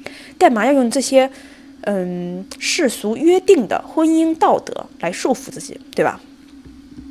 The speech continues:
但是最终，嗯，在我们两个认识两年之后，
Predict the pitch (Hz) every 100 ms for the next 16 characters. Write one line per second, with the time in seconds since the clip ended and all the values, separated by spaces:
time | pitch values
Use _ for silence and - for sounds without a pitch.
0 | - - - - - 302 269 262 285 277
1 | 277 269 - - - - 202 180 170 175
2 | 180 - - - - 202 185 214 175 190
3 | 214 208 170 165 190 220 208 -